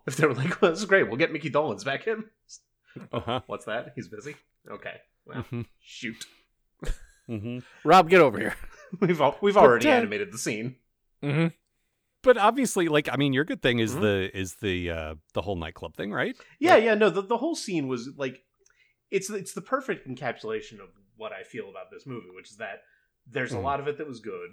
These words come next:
Speaker 1: there's a lot of it that was bad, and there's a lot of it that sort
Speaker 2: No, no,
Speaker 1: of
Speaker 2: no. No, I,
Speaker 1: could have
Speaker 2: sorry, I,
Speaker 1: been
Speaker 2: I meant to say you're not, you're not the only one who, like,
Speaker 1: Yeah, yeah.
Speaker 2: who, who thought this
Speaker 3: I mean,
Speaker 2: was,
Speaker 3: I,
Speaker 2: like
Speaker 1: Oh,
Speaker 3: I
Speaker 1: no,
Speaker 3: like,
Speaker 1: no, yeah.
Speaker 3: like, I liked
Speaker 2: Go ahead.
Speaker 3: a lot of the, just a lot of the comedy in this,
Speaker 1: Mm-hmm.
Speaker 3: and the
Speaker 2: Mm-hmm.
Speaker 3: ro-,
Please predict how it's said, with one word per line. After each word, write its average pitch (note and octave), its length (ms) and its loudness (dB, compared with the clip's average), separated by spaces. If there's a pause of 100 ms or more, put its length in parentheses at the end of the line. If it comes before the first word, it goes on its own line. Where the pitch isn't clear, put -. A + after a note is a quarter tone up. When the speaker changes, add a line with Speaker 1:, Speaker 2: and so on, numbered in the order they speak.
(120)
Speaker 1:
there's G2 160 -20
a G2 40 -20
lot G#2+ 260 -10
of G#2+ 140 -10
it A2+ 240 -16
that G#2 120 -14
was F2 120 -20
bad, G2 320 -10
and G2 100 -20
there's F#2 180 -20
a A#2+ 40 -14
lot F#2+ 220 -14
of A2 80 -20
it G#2 160 -14
that G2+ 240 -16
sort - 140 -10
Speaker 2:
No, D#4+ 40 -4
no, D#4 80 -4
Speaker 1:
of C#4+ 40 -2
Speaker 2:
no. D3+ 140 -2 (300)
No, A3+ 160 10
I, E3 100 12
Speaker 1:
could G3+ 60 6
have D#3+ 80 2
Speaker 2:
sorry, D#3+ 240 10
I, C#3 80 8
Speaker 1:
been C3 100 -4
Speaker 2:
I C3 100 2
meant D#3 160 2
to C#3+ 60 -4
say D3+ 120 6
you're C#3+ 160 4
not, C#3+ 160 -2
you're D3+ 120 2
not D#3 160 6
the C3+ 120 4
only B2 160 4
one A2 160 0
who, G2 360 -6
like, F#2+ 400 -2
Speaker 1:
Yeah, - 20 -20
yeah. - 80 -20
Speaker 2:
who, F2 160 -12 (180)
who F#2 120 -10
thought F2+ 280 -8
this - 80 2
Speaker 3:
I A#3 40 6
mean, A#3+ 160 4
Speaker 2:
was, - 40 2
Speaker 3:
I, A3+ 200 2
Speaker 2:
like - 140 -10
Speaker 1:
Oh, - 80 6
Speaker 3:
I G3 60 6
Speaker 1:
no, A3 40 8
Speaker 3:
like, A#3 140 8
Speaker 1:
no, A2 80 -6
yeah. G#2 120 -16 (1600)
Speaker 3:
like, D#3+ 180 4
I D#3 60 4
liked E3+ 220 6
Speaker 2:
Go C3 60 4
ahead. B2+ 200 2
Speaker 3:
a D3+ 40 6
lot D3 180 6
of C#3 60 -2
the, B2+ 60 -8
just A#2+ 320 -10
a C#3+ 60 2
lot C#3 160 4
of C3 40 -2
the G#2 60 -12
comedy D3 520 0
in D#3 120 0
this, E3+ 220 2
Speaker 1:
Mm-hmm. C#3 100 -2
Speaker 3:
and B2 260 0
the C3 140 0
Speaker 2:
Mm-hmm. D3 100 2
Speaker 3:
ro-, - 140 4